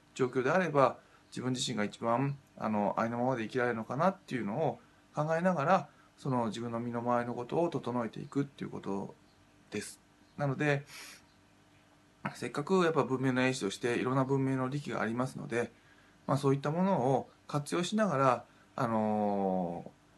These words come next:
ー、徐々に、まあ、自分のライフスタイルを作っていくっていうことが、あの、いいのかなと思います。まあ、いきなり、その、まあ、そもそもいきなり原始時代の生活をしろって言われても、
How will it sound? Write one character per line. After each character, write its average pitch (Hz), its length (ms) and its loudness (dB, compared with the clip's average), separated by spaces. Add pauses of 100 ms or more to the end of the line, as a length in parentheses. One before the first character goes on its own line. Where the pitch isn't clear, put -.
(240)
ー、 - 40 -12
徐 165 100 2
々 135 140 2
に、 180 260 2
ま 139 80 -2
あ、 110 40 -2
自 110 120 -6
分 113 160 -6
の 113 140 -2
ラ 113 120 2
イ - 40 2
フ 120 80 -8
ス - 60 -14
タ 131 120 -2
イ 104 60 -4
ル 85 60 -4
を 87 80 -6
作 - 200 -8
っ 175 40 -2
て 151 140 -8
い 127 60 -6
く 202 120 -2
っ - 20 -4
て - 200 -10
い 101 40 0
う 98 60 -2
こ 98 100 -10
と - 120 -8
が、 107 360 0
あ 101 80 -6
の、 104 100 -2
い 117 80 -2
い 110 40 -4
の 98 100 -6
か 107 80 -8
な 120 160 -4
と - 220 -12 (100)
思 104 120 -4
い 98 60 -2
ま 95 120 -2
す。 - 220 -18 (600)
ま 147 40 -2
あ、 - 20 -2
い 113 60 -6
き 170 100 -4
な 175 100 2
り、 175 300 2 (100)
そ - 120 -6
の、 113 800 2
ま 143 100 2
あ、 - 20 2
そ 175 80 0
も 175 100 2
そ 135 80 -2
も 110 100 -2
い 104 60 -2
き 147 80 -8
な 143 140 2
り 143 80 0
原 147 180 0
始 147 140 -6
時 160 80 -6
代 156 160 2
の 107 60 -2
生 104 180 -4
活 104 180 -4
を 104 60 -2
し 107 100 -10
ろ 113 80 -2
っ 120 40 -2
て 117 120 -12
言 107 80 -2
わ 101 40 0
れ 101 60 -2
て 95 60 -8
も、 110 320 -2